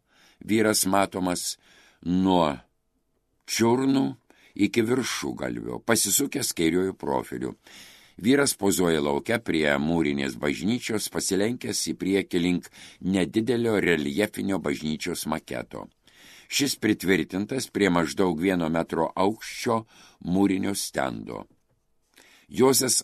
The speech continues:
abiejų rankų pirštų galiukais atidžiai skaito prie bažnyčios maketo ant to paties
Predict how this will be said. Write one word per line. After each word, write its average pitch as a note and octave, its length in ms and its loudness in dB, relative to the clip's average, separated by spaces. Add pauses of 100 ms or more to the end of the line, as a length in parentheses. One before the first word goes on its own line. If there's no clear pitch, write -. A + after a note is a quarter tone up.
abiejų F2+ 400 2
rankų F2+ 400 0
pirštų E2+ 400 -4
galiukais F2 800 -2 (340)
atidžiai G2 560 0
skaito A#2 640 -2
prie F#2 240 -2
bažnyčios E2+ 720 -2
maketo D#2 720 -4
ant E2+ 460 -2 (500)
to G#2 160 6
paties F2 600 0